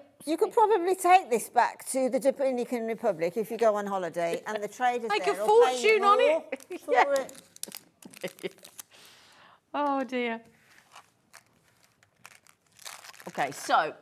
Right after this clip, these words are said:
Speaker 2: we've got here, believe it or not, in Larimar, an entire Marla kit.
Speaker 1: Mm-hmm.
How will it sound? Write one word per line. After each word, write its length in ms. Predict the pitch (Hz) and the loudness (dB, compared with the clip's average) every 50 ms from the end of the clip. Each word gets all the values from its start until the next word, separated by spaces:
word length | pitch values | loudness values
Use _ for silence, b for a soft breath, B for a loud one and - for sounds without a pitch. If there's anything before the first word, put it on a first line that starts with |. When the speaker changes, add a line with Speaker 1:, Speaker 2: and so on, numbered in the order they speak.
| _ _ _ | _ _ _
Speaker 2:
we've 220 | 214 240 262 254 | -12 -12 -10 -4
got 180 | - 294 254 - | -2 -2 -2 -2
here, 400 | 233 254 220 185 160 160 175 175 - - _ _ _ _ _ _ _ _ _ _ _ _ _ _ _ _ - | -2 -2 -2 0 0 -2 -4 -6 -10 -16 _ _ _ _ _ _ _ _ _ _ _ _ _ _ _ _ -10
believe 340 | 226 220 220 240 269 269 | -10 -6 -4 -4 -4 -4
it 160 | 269 269 262 277 | -6 -8 -6 -6
or 140 | 254 240 | -6 -6
not, 400 | 202 170 165 175 180 - - - - _ | -4 -2 -2 -2 -4 -4 -8 -18 -14 _
in 140 | 214 220 233 | -10 -8 -2
Larimar, 640 | 240 226 208 190 180 175 175 165 160 165 165 165 165 b b b b b b _ | 0 2 2 2 0 -2 -2 0 0 0 0 -2 -4 b b b b b b _
an 140 | 196 190 196 | -4 -2 -2
entire 720 | 208 220 208 - - 214 202 185 175 170 165 165 165 165 - - _ _ _ _ _ _ _ _ _ _ _ _ _ _ _ _ _ _ _ _ _ - | -4 -6 -8 -10 -6 -4 -2 -2 0 0 -2 -2 -2 -4 -8 -16 _ _ _ _ _ _ _ _ _ _ _ _ _ _ _ _ _ _ _ _ _ -12
Marla 600 | 170 160 175 185 175 175 165 170 165 165 160 160 - - - | -10 -2 2 4 6 6 6 6 4 2 0 -2 -2 -4 -12
kit. 480 | - - 185 147 - - - - - - _ _ _ _ _ _ | -12 -10 -10 -10 -10 -12 -16 -20 -20 -20 _ _ _ _ _ _
Speaker 1:
Mm-hmm. 280 | - - 165 190 226 | -20 -20 -20 -18 -18